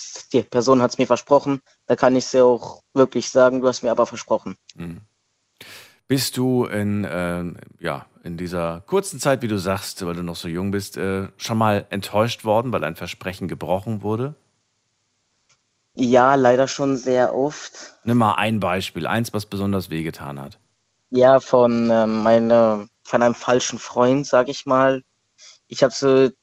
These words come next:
Speaker 1: dem jetzt auch keinen Kontakt mehr. Und zwar war das so, ähm,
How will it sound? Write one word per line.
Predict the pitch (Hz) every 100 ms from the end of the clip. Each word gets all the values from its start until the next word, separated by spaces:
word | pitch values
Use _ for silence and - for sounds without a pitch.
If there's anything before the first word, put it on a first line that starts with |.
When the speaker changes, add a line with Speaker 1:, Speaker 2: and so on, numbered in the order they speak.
| -
Speaker 1:
dem | 127
jetzt | 127 -
auch | 127
keinen | - 127
Kontakt | 123 123 123 139
mehr. | 135 135 -
Und | 117
zwar | - 120 120
war | 123 123
das | 139 - -
so, | 123 127 131 131 -
ähm, | 123 120 117 117 117 110